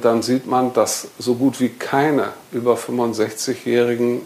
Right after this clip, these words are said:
äh, mehr mit covid neunzehn in den israelischen Hospitälern behandelt werden. Ähm, diese Altersgruppe ist aus der Behandlung in Israel im Krankenhaus fast völlig verschwunden. Ähm,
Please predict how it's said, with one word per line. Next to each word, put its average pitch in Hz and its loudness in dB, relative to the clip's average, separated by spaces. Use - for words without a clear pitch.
äh, 113 2
mehr 110 6
mit 110 0
covid 113 2
neunzehn 113 2
in 107 0
den 107 0
israelischen 104 0
Hospitälern 110 0
behandelt 107 0
werden. - -6
Ähm, 110 2
diese 123 4
Altersgruppe 127 2
ist 120 -4
aus 117 -2
der 113 2
Behandlung 113 2
in 113 -4
Israel 117 2
im 110 -2
Krankenhaus 113 0
fast - -4
völlig 107 0
verschwunden. - -6
Ähm, 107 -2